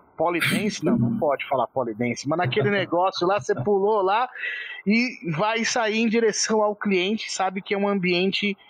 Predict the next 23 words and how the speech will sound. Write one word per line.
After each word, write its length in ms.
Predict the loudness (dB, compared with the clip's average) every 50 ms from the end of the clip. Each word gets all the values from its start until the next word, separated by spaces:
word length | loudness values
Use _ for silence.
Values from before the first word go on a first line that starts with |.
| -20 -20 -20 -20 -20 _ -2
misto, 520 | 0 2 2 0 0 -4 -4 -4 -2 0
né? 260 | 0 0 0 -2 -4 -6 _ _ -20 _ _ -20 _ _ _ _ _
É, 320 | 0 0 2 2 0 0
quais 240 | 0 0 -2 0 0
são 160 | 0 0 0
as 140 | 0 0 -2
preocupações 760 | -2 -2 -2 -2 -2 -2 -2 -2 -2 0 -2 -2 0 0 0
adicionais? 640 | 0 -2 0 -4 -2 -2 0 0 0 -2 -2 -4 -4
O 40 |
que 100 | -6 -6
que 120 | -6 -4 -2
cê 160 | 0 2 2
leva 520 | 4 4 4 4 4 2 2 0 0 -2
no 120 | -2 -2 -4
bolso 520 | -2 0 0 2 2 0 -2 -2 -2 0
aí 280 | 2 2 2 0 0 -4 -8 -16 -20 -20 -20 -20 _ _ _ _
pra 300 | -2 -2 -2 -2 -4 -8 _ _ _ _ _ _
começar 760 | -2 0 2 2 2 0 0 -2 -2 -2 0 0 0 0 -2 -2 -4
a 100 | -4 -4
fazer 440 | -2 -2 -2 -2 0 0 2 2
o 60 | 2 0
trabalho 680 | 0 0 0 0 0 0 0 0 0 0 0 0 -2 -2 -8 -4
de 260 | -2 0 0 0 -2